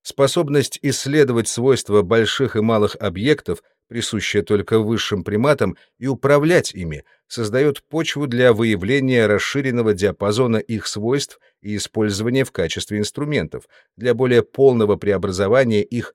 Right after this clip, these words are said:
бесконечного потенциала в определяемую действительность. Рука, которая дополнительно дублирует действия и функции объектов, также позволяет сначала подражать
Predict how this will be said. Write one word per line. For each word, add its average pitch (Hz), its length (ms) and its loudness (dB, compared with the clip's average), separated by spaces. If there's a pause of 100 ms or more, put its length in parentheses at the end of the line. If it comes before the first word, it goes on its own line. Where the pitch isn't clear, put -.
бесконечного 117 840 -2
потенциала 110 800 0 (200)
в 101 120 -6
определяемую 110 840 0
действительность. - 920 -8 (580)
Рука, 123 360 0
которая 110 420 2
дополнительно 113 760 0
дублирует 101 580 -2
действия 95 560 -4
и 113 160 -8
функции 101 520 -6
объектов, 95 500 -4 (320)
также 98 380 2
позволяет 98 560 0
сначала 113 480 -2
подражать 95 680 0